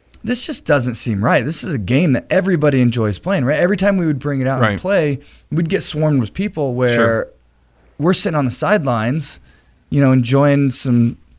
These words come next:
Speaker 1: beverages and
Speaker 2: Right.
Speaker 1: watching people play our game going, "Dude, we gotta do something with
Speaker 2: Sure.
Speaker 1: this game. This
Speaker 2: Yeah.
Speaker 1: needs to be out there." So
Speaker 2: Right.
Speaker 1: you have a cup on, on the top of each pole upside down.
Speaker 2: Mm-hmm.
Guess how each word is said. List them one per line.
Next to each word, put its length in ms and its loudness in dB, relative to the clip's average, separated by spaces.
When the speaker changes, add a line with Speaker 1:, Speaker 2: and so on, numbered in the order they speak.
Speaker 1:
beverages 760 0
and 200 0
Speaker 2:
Right. 80 2
Speaker 1:
watching 280 0
people 260 -2
play 200 0
our 100 4
game 220 2
going, 320 2
"Dude, 220 2
we 100 2
gotta 200 0
do 240 0
something 300 -6
with 80 -4
Speaker 2:
Sure. 200 0
Speaker 1:
this 100 2
game. 200 0
This 160 -2
Speaker 2:
Yeah. 160 2
Speaker 1:
needs 160 -2
to 80 -6
be 160 0
out 260 -2
there." 220 -6
So 100 -2
Speaker 2:
Right. 180 2
Speaker 1:
you 140 2
have 440 2
a 220 -2
cup 320 -2
on, 340 -4
on 300 0
the 100 0
top 300 2
of 140 -2
each 320 -2
pole 240 4
upside 340 -2
down. 240 -2
Speaker 2:
Mm-hmm. 280 4